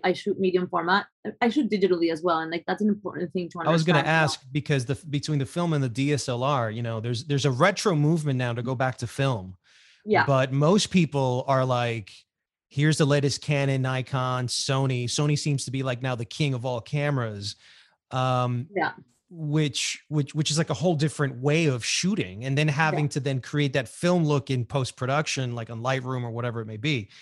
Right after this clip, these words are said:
Speaker 2: So for you today, when you shoot, like, Olivia Rodrigo or Jim Jarmusch, uh, are you using film or are you using a D S L R?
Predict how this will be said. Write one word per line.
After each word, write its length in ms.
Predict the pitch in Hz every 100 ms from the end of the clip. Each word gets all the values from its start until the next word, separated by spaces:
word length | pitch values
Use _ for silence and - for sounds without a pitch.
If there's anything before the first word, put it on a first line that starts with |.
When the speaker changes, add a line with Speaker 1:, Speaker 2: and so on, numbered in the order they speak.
| - - _ -
Speaker 2:
So 240 | - 160
for 180 | - 156
you 520 | 156 220 190 147 156 _ _ _ _ -
today, 580 | - 131 110 175 170 107
when 280 | 113 139 135
you 160 | 165
shoot, 560 | 185 - - 190 156 101 _ _ _ _
like, 180 | 123 113
Olivia 580 | 123 135 143 135 135 131
Rodrigo 640 | 123 117 139 143 135 131
or 160 | 127 113
Jim 260 | 113 131 120
Jarmusch, 640 | 123 117 147 147 135 - _ _ _ _ _
uh, 160 | 123 123 -
are 80 | 139
you 220 | 127 208
using 440 | 190 170 196 196
film 360 | 156 - 170 277
or 80 | 285
are 60 |
you 140 | 151 135
using 280 | 160 147 127
a 60 |
D 160 | 117 123
S 120 | -
L 160 | 113 110
R? 240 | 107